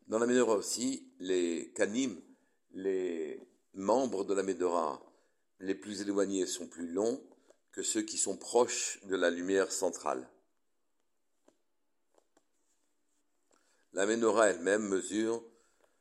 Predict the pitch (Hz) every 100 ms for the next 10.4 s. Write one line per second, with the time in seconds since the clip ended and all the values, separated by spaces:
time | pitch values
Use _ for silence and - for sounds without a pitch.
0 | _ _ _ _ _ _ _ - 120 117
1 | 123 127 117 - - - 104 92 98 110
2 | 107 95 95 82 - - _ _ _ _
3 | _ _ _ _ _ _ _ _ _ _
4 | - 101 - 87 95 117 104 - - -
5 | _ - 80 196 202 110 98 - 92 -
6 | 107 101 98 87 113 104 87 - _ _
7 | _ - 113 110 101 98 98 104 98 90
8 | 92 90 90 95 117 101 92 92 117 139
9 | 147 127 - 117 123 110 101 - 95 87
10 | 76 - 80